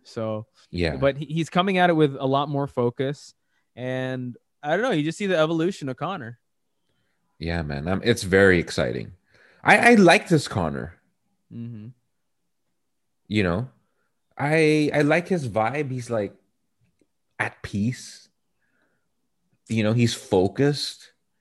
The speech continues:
Speaker 2: And he looks big, dude.
Speaker 1: Yeah,
Speaker 2: He
Speaker 1: I'm
Speaker 2: looks
Speaker 1: pretty sure
Speaker 2: big, dude.
Speaker 1: <laughs>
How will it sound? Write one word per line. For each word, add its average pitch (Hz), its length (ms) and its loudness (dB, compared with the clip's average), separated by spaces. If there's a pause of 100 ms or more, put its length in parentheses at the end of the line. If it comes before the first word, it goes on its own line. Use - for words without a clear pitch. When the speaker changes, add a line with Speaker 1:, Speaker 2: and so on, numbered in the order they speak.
(220)
Speaker 2:
And 135 140 -2
he 165 60 0
looks 202 200 -4
big, 82 600 -2
dude. 53 220 -10 (1120)
Speaker 1:
Yeah, 95 340 -14
Speaker 2:
He 76 60 -18 (100)
Speaker 1:
I'm 120 80 -6
Speaker 2:
looks 117 140 -6
Speaker 1:
pretty 120 180 -8
sure 113 240 -8
Speaker 2:
big, - 320 -8
dude. - 200 -18 (300)
Speaker 1:
<laughs> 135 60 -12